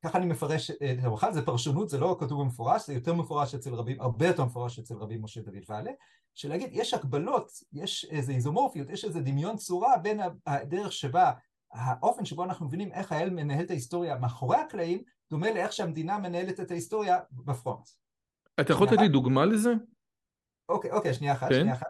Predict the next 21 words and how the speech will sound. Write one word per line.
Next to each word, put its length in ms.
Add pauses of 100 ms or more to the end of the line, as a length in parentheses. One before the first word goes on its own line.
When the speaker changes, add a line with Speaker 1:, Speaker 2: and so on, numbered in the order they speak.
(100)
Speaker 1:
דבר 120
שלישי, 480
כן, 160 (100)
נ-, 120
נ-, 280
נ-, 120
נ-, 140
נביא 160
דוגמה, 320
כן? 140
Speaker 2:
כן. 160 (260)
Speaker 1:
והדבר 280
השלישי 840
זה 140
להיות 340
כמו 140
הרב 160
קוק, 260
להגיד, 340 (200)
המדינה 540
היא, 360